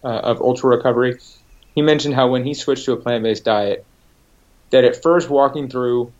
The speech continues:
the grocery store, when he would go through the meat section, he would look at them and they'd just be packaged meat, that, and that was just, those were just the foods he didn't eat.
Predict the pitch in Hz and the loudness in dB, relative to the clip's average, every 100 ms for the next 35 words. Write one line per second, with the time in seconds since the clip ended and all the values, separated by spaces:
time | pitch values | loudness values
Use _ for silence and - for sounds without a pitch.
0 | _ 113 117 120 120 - 113 107 107 - | _ -2 0 0 -4 -2 0 0 -2 -6
1 | 117 113 117 117 113 - 117 113 113 - | -4 -2 2 2 0 -4 -2 0 0 2
2 | 110 - 107 117 113 120 120 113 120 110 | 2 0 -2 0 2 2 2 2 2 2
3 | 101 107 117 - 151 147 135 143 127 123 | -2 -2 -2 -2 -2 0 2 2 0 0
4 | 127 123 117 113 - 117 113 107 123 120 | 0 0 -2 -4 -4 0 0 2 0 0
5 | - 127 117 113 107 127 139 123 127 123 | 0 0 2 0 -2 -2 0 4 4 4
6 | 117 113 110 - 104 - | 0 0 -2 -4 -6 -6